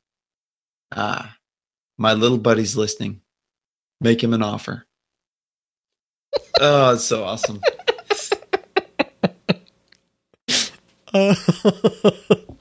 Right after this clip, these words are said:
Speaker 1: I love it because he's like, "Don't I have an honest face?" <laughs> Do I look like I need money? 'Cause you know how Shax has the furs and the bling.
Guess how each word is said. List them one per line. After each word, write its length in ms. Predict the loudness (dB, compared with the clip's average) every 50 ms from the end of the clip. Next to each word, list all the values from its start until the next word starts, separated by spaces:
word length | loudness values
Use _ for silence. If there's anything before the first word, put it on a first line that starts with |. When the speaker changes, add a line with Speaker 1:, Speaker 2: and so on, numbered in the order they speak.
| _ -20 -20 _ -18 -18 -18 -18 -20 -20 _ _ _ _ _ _ 0
Speaker 1:
I 40 | 0
love 300 | 2 2 2 2 2 2
it 140 | 0 -2 0 0
because 300 | 0 0 0 -2 -2 -2
he's 160 | -4 -2 0
like, 320 | 0 2 0 0 -2 -2
"Don't 180 | 0 0 2 4
I 120 | 2 2
have 180 | 4 2 2 2
an 100 | 2 2
honest 400 | 2 2 0 0 -2 -4 -4 0
face?" 240 | 2 2 2 2 2
<laughs> 80 | 0 2 2 2 2 0 0 -4 -8 -10 -10 -10 -10 -10 -10 -12 -16 -20 -20 -20 -20 _ _ -20 -20 -20 _ _ -20 _ _ _ _ _ _ _ _ _ _ _ _ _ _ _ _ _ _ _ _ _ _ _ _ -4
Do 80 | 0 2
I 120 | 2 2
look 180 | 4 2 2 2
like 220 | 2 2 2 2
I 80 | 2 2
need 200 | 2 0 -2 -2 0
money? 240 | 0 0 0 -2 -4
'Cause 200 | -6 -8 -8 -4
you 100 | -2 0
know 80 | 2
how 80 | 2 2
Shax 420 | 0 0 0 0 0 0 0 -2 -2
has 220 | -2 -2 -2 -2
the 100 | -6 -6
furs 480 | -4 0 2 2 2 2 0 -2 -4 -6
and 100 | -6 -6
the 60 | -6
bling. 320 | -4 -2 -2 -2 0 -2